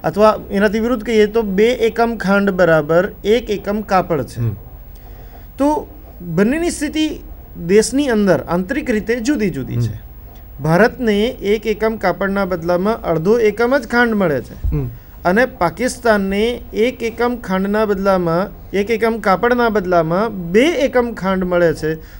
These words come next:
Speaker 1: તો આવી બંનેની વિપરીત સ્થિતિમાં જો આંતરરાષ્ટ્રીય વેપાર વિચારવામાં આવે, જે તમે અગાઉ સિદ્ધાંતોમાં શીખી ગયા છો એ પ્રમાણે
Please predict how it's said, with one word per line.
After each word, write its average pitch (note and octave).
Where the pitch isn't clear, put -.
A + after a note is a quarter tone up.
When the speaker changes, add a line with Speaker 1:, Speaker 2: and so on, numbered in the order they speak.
Speaker 1:
તો B3
આવી A#3+
બંનેની C#4
વિપરીત A3+
સ્થિતિમાં G#3
જો A3
આંતરરાષ્ટ્રીય C4
વેપાર B3
વિચારવામાં A3+
આવે, E3
જે F#3+
તમે G#3
અગાઉ G3+
સિદ્ધાંતોમાં G3+
શીખી G3+
ગયા G3+
છો F#3+
એ F#3
પ્રમાણે G3